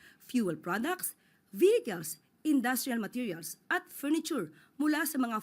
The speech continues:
forfeited shipments. Ang nalikom na halaga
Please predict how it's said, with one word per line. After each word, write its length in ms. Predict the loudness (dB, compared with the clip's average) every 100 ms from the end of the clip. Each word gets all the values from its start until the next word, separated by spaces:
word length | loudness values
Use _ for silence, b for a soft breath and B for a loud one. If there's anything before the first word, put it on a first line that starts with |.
| -4
forfeited 640 | -8 -4 -4 -4 -6 -6
shipments. 880 | -8 -6 -6 -6 -6 -8 -8 -12 -12 _ _ B B B
Ang 240 | 2 4 4
nalikom 560 | 4 4 4 2 0
na 160 | 0 2
halaga 400 | 0 0 -2 -2